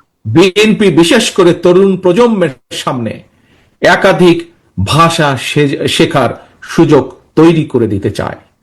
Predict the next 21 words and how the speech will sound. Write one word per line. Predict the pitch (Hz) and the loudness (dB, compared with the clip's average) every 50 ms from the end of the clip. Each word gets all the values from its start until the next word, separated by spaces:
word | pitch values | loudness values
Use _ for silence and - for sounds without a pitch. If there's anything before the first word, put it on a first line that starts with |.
| _ _ _ _ _ _ _ _ _ _ _ _ _ _ _ _ _ _ _ _ _ _ - | _ _ _ _ _ _ _ _ _ _ _ _ _ _ _ _ _ _ _ _ _ _ -2
বর্তমানে | 107 139 170 185 180 - 240 240 240 226 202 180 170 - - - _ _ - - - - _ _ _ _ _ _ _ _ _ _ | 0 2 2 2 2 2 2 4 4 4 4 2 2 0 -4 -8 _ _ -20 -20 -20 -20 _ _ _ _ _ _ _ _ _ _
স্কুল | - - - - 208 220 220 202 | -12 -6 0 2 4 4 4 4
বা | 175 180 | 4 2
কলেজগুলোতে | 175 - 156 165 190 196 180 170 165 180 175 175 175 165 | 2 2 2 2 2 2 2 2 4 4 4 4 2 0
যেভাবে, | 143 139 165 160 151 - _ 156 156 160 147 147 135 131 - - _ _ _ _ _ _ _ _ _ _ _ _ _ _ _ _ _ _ _ _ _ 127 | 0 2 0 0 -2 -2 _ -2 0 0 0 0 0 -2 -4 -8 _ _ _ _ _ _ _ _ _ _ _ _ _ _ _ _ _ _ _ _ _ 0
বর্তমানে | 151 190 185 185 - 226 214 220 196 185 175 - 170 | 0 0 0 0 0 0 2 2 0 0 -2 -2 -4
স্কুল | 170 - - - 208 220 233 226 | -6 -6 -4 -2 0 2 2 2
বা | 170 170 156 | 2 0 0
কলেজগুলোতে | - 165 160 170 208 202 180 175 175 165 151 - - - - - - _ _ _ _ _ _ _ _ _ _ _ _ _ _ _ _ _ _ _ _ _ _ _ | 2 2 2 2 2 0 0 0 0 0 0 0 -2 -6 -10 -12 -16 _ _ _ _ _ _ _ _ _ _ _ _ _ _ _ _ _ _ _ _ _ _ _
বাংলা | 104 131 156 180 185 190 185 170 | -4 0 0 0 2 2 2 0
স্বাভাবিকভাবে | 170 - 185 170 170 175 170 165 151 151 165 147 147 139 | 2 0 0 2 2 2 2 0 -2 -2 -2 -2 0 0
আছেই, | 139 147 - - - - - - - _ _ _ _ _ - | 0 -2 -2 -4 -4 -4 -4 -8 -14 _ _ _ _ _ -2
বিভিন্ন | 131 156 151 156 156 147 143 | -2 0 0 0 0 0 0
ভা-, | 135 123 127 139 147 - | 0 0 -2 -4 -4 -2
আহ, | - 139 135 131 127 117 - - | -2 0 0 0 0 -2 -4 -4
সাবজেক্টের | - - 147 147 139 160 151 160 - - 170 151 - | -4 -2 -2 0 0 -2 -2 -2 -2 -2 -2 -2 0
কারণে | - 147 131 123 101 - - - - _ _ _ _ _ _ | 0 0 0 0 -2 -4 -8 -12 -16 _ _ _ _ _ _
ইংরেজিও | - 185 190 190 185 185 151 160 160 151 | 2 4 4 4 4 4 4 2 2 2
শেখার | 160 - 147 - 143 123 | 0 -2 -4 -4 -6 -6
সুযোগ | - - - 131 127 - _ - 127 113 - | -6 -4 -4 -6 -6 -6 _ -4 -2 -2 -2
আছে, | 113 - - - - | -4 -8 -10 -12 -16